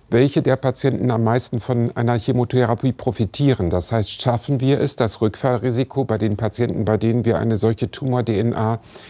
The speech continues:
finden, tatsächlich zu reduzieren, wenn wir die mit einer Chemotherapie behandeln. Das heißt, wir gehen weit über ein Tumorstadium, über einen Lymphknotenbefall oder so etwas hinaus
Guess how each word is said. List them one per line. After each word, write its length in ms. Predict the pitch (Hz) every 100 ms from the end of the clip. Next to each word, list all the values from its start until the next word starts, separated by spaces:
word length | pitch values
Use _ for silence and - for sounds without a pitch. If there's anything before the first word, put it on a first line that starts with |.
| - -
finden, 540 | - 127 - 131 123 - - -
tatsächlich 520 | - 113 - 131 - -
zu 140 | 131
reduzieren, 760 | 107 113 113 - 143 139 143 120
wenn 160 | 123
wir 80 | 117
die 100 | 117
mit 160 | 117 -
einer 100 | 110
Chemotherapie 720 | 135 131 120 95 87 - 98
behandeln. 360 | 95 90 87
Das 180 | 92 -
heißt, 180 | 123 -
wir 100 | 120
gehen 300 | 113 120 107
weit 360 | 110 131 151 -
über 320 | 113 110 110
ein 200 | 110 98
Tumorstadium, 840 | - 156 151 131 - 127 123 123
über 220 | 101 104 101
einen 160 | 107
Lymphknotenbefall 960 | 104 139 151 - 127 117 117 110 123 92
oder 140 | 107
so 120 | 104
etwas 380 | 92 95 107 101
hinaus 440 | 107 98 110 143